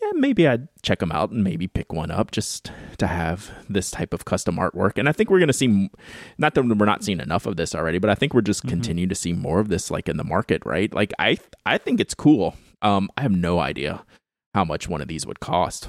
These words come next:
Speaker 1: What would you guess one of these cost? It had to be over, like, a hundred U S D, right? Hundred, hundred fifty?
Speaker 2: But that's what I would assume. Yeah, about one fifty.
Speaker 1: Yeah. Just because it's not just, like, your basic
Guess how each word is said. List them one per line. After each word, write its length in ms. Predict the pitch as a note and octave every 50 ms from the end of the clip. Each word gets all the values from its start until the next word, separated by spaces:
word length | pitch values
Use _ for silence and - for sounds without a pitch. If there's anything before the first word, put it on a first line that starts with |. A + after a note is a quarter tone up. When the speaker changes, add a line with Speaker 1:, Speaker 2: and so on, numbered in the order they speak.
| - - -
Speaker 1:
What 140 | A2 A#2
would 100 | C3+ C#3+
you 100 | A2+ A2
guess 280 | F#2 - E2+ E2+ - -
one 100 | E2 E2
of 60 | E2+
these 160 | - - -
cost? 480 | - - - C#2 E3 F#3+ - - - - - - - _ _ _ _ -
It 80 | - E2+
had 160 | G#2 A2+ A#2+
to 80 | G#2 E2
be 160 | - F2+ E2+
over, 180 | F2+ E2+ E2 F2
like, 200 | C#2+ E2 - -
a 80 | - -
hundred 360 | - G2+ G2+ F#2 - G#1 - -
U 140 | C2 -
S 160 | - - - -
D, 160 | C#2+ B1 B1
right? 320 | C2 C#2 C2+ D#2+ - - - - - - - - - _
Hundred, 220 | G2+ G2 G#2 G2 G2
hundred 280 | A2 G#2 G#2 G2+ G2+
fifty? 240 | - G#2+ - - D3+
Speaker 2:
But 80 | D3 -
that's 220 | B2+ A2 - -
what 100 | A#2 G#2
I 140 | G#2 G#2 G#2
would 160 | G2+ G2+ G#2+
assume. 440 | G#2 - - A2 G#2 G#2 G2+ G#2 G#2 _ _
Yeah, 320 | B2 A2+ G#2+ G#2 G#2 G2+ G#2
about 260 | A2 - G#2+ - -
one 160 | - A2 G#2+
fifty. 360 | - - G#2+ G#2 - - G#2+ G#2
Speaker 1:
Yeah. 300 | G#2 G#2 F#2+ F2 F2+ - - - - _ _ _ _ _ _ _ _ _ -
Just 180 | B2+ A#2+ -
because 600 | - B2+ - B2 A2+ G#2+ G2+ G2 - - - - - _ - - _ _ _ _ - - _
it's 180 | A#2+ A#2 -
not 200 | B2+ C3 B2+ -
just, 200 | G#2 A#2+ A2+ -
like, 200 | - G#2 G2 -
your 80 | - G2
basic 560 | D#2+ E2+ F#2+ F#2+ - - F#2 E2 - _ -